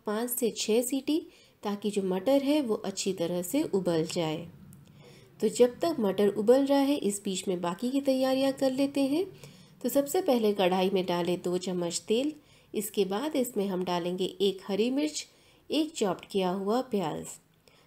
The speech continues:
दोनों इंग्रेडिएंट्स को हल्का सा फ्राई कर ले, ताकि जो प्याज का कच्चापन है वो चला जाए। अब इसमें हम डालेंगे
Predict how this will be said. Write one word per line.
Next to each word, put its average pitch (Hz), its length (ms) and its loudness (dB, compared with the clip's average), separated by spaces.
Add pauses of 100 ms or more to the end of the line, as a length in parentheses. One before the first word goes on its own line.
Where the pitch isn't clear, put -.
(120)
दोनों 302 320 4
इंग्रेडिएंट्स 202 640 2
को 214 120 2
हल्का 190 380 -2
सा 185 180 -4
फ्राई 208 340 0
कर 277 200 0
ले, 294 240 -2
ताकि 208 340 -6
जो 185 160 -2
प्याज 190 360 -2
का 185 160 -6
कच्चापन 254 600 -2
है 285 200 -2
वो 196 180 -2
चला 170 340 -4
जाए। - 340 -10 (2500)
अब 311 280 0
इसमें 226 320 0
हम 190 240 -2
डालेंगे 262 540 0